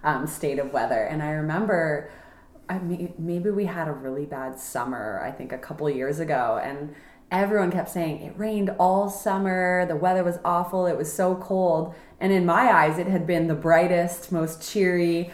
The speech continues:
I didn't remember a single day of rain, and I kept hearing people complain about it. And to this day, almost every day, we talk about the weather with someone, right? And I find a lot of people complain about it, but I've got this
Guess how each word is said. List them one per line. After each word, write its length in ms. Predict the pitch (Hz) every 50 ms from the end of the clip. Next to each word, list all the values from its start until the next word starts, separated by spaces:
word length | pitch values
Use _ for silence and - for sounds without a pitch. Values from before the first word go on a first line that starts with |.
| - - -
I 100 | - 165
didn't 240 | 175 180 214 202 -
remember 420 | - 170 165 165 160 165 170 160 143
a 100 | 143 156
single 480 | - - - 208 202 214 208 208 196 175
day 220 | 185 165 170 170
of 160 | 165 160 147
rain, 340 | 151 156 156 160 165 160 151
and 140 | 117 143 147
I 100 | 143 143
kept 340 | - - 165 185 190 - -
hearing 460 | - - - 175 196 247 262 240 220
people 220 | 196 190 190 160 156
complain 480 | - 170 151 147 - 170 175 220 262
about 280 | 269 247 175 151 147 143
it. 240 | 143 143 - - - - - - - -
And 300 | - 175 175 165 160 160 -
to 100 | 214 170
this 280 | 165 185 175 175 175 -
day, 560 | 190 190 202 208 196 180 170 170 170 - - -
almost 300 | 175 170 165 160 160 -
every 240 | - 175 170 160
day, 240 | 160 180 202 185 147
we 120 | 143 147 151
talk 220 | 156 175 160 156
about 180 | 170 160 139 143
the 60 | 139
weather 300 | 139 147 156 147 139 127
with 160 | 120 147 -
someone, 400 | - - 160 170 185 165 139 131
right? 460 | 127 131 135 151 190 220 214 220 - - - - - - -
And 200 | - 156 151 131
I 80 | 139
find 320 | 156 - 151 139 139 143 143
a 20 |
lot 160 | 143 143 135
of 80 | 156 160
people 200 | 170 - - 143
complain 500 | - - 147 151 - 247 254 254 233 226
about 320 | 226 202 202 202 208 202 208
it, 300 | 208 208 202 - - - - - - - - -
but 600 | 160 160 175 165 156 151 147 143 - - - - - - - _ _ -
I've 320 | 160 165 175 170 170 -
got 280 | - 185 196 190 - -
this 500 | 202 185 180 180 - - - - -